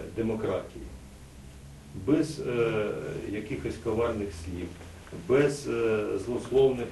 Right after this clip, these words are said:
там вживань, але відкрито, прозоро, демократично висловлювати те, що ти думаєш, що ти, е, е, бажаєш, і які в тебе пропозиції.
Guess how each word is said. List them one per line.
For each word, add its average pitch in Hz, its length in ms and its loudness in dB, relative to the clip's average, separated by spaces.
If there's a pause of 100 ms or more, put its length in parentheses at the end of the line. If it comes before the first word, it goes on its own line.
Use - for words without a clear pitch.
там 104 180 2 (300)
вживань, 98 440 0 (420)
але 123 460 6 (340)
відкрито, 117 800 6 (380)
прозоро, 120 500 4
демократично 104 840 -2
висловлювати 110 920 2 (120)
те, 135 240 2 (360)
що - 200 -2
ти 117 140 -2
думаєш, 90 540 -2
що - 280 2
ти, 131 240 2
е, - 260 -2
е, 90 800 -2 (1200)
бажаєш, 107 560 2 (520)
і 135 120 6
які 127 340 2
в 156 120 -4
тебе 143 220 4
пропозиції. 110 760 -2